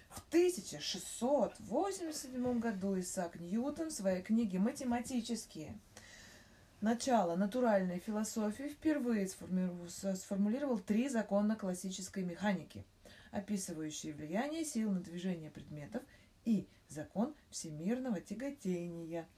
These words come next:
гласящий, что любые два тела во Вселенной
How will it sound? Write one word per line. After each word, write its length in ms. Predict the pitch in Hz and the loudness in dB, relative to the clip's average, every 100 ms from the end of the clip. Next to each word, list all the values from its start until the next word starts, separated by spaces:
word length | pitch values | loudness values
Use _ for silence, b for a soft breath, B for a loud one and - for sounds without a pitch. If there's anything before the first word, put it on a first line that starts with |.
| B B | B B
гласящий, 640 | - 240 339 202 170 - 139 | -2 0 2 0 -2 -4 -12
что 260 | - 117 | -12 -12
любые 760 | - 165 285 220 190 170 165 208 - | -6 -4 -2 0 0 0 -2 -4 -8
два 580 | - 151 147 202 262 339 | -14 -10 2 4 4 0
тела 520 | 339 - 175 156 147 | -4 -4 -4 -4 -8
во 160 | 147 233 | -4 -4
Вселенной 760 | - - 302 214 170 170 202 | -4 -6 -2 0 -2 -2 -4